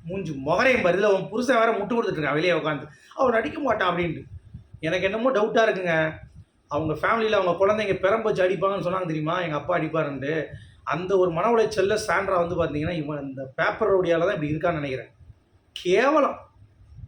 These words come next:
கேவலத்தின் உச்சம். Seriously, சாண்ட்ரா வந்து பாத்தீங்கன்னா, கத்துறது, எந்திரிச்சா எந்திரிக்க முடியல, மூச்சு வாங்குது அப்படின்னு சொல்றது, "எதுக்குடா அப்ப பிக் பாஸ்க்கு எடுக்குறீங்க?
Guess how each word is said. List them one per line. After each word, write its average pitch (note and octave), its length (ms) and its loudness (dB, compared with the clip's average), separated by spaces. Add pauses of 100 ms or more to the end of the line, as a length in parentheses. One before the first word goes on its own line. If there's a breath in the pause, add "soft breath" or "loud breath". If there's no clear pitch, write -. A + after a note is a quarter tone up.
(260)
கேவலத்தின் C#4+ 580 4
உச்சம். D3+ 380 -4 (360)
Seriously, B3 480 2
சாண்ட்ரா G#3+ 340 2
வந்து F#3 300 2
பாத்தீங்கன்னா, F#3+ 420 0 (720 soft breath)
கத்துறது, E3 760 2
எந்திரிச்சா E3+ 380 0
எந்திரிக்க F3 280 2
முடியல, D3+ 520 2
மூச்சு F3 320 0
வாங்குது D#3 140 0
அப்படின்னு D3+ 220 -4
சொல்றது, D#3 300 -4
"எதுக்குடா D4+ 200 -2
அப்ப - 160 0
பிக் D#3+ 200 -4
பாஸ்க்கு E3+ 260 2
எடுக்குறீங்க? C#3+ 320 -2